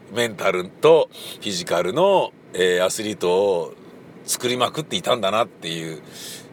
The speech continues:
うなことをね、改めて痛感する、あの、一勝だったよね。コロンビアに勝利するっていうのはね。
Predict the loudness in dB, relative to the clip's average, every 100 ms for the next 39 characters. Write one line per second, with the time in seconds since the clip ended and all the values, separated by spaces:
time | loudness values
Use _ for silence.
0 | -6 -6 -6 -4 -2 0 2 0 0 -6
1 | -8 -4 0 2 0 0 -2 -2 -4 -6
2 | -4 -2 -2 -2 -4 -2 -2 -4 -12 -20
3 | -20 -20 -20 -12 -6 -4 -2 -2 0 0
4 | 0 -2 -2 -2 0 0 0 -2 -6 -4
5 | -4 -4 -6 -4 -4 -2 -2 -6 -8 -8
6 | -10 -10 -8 -8 -10 -8 -2 -2 -2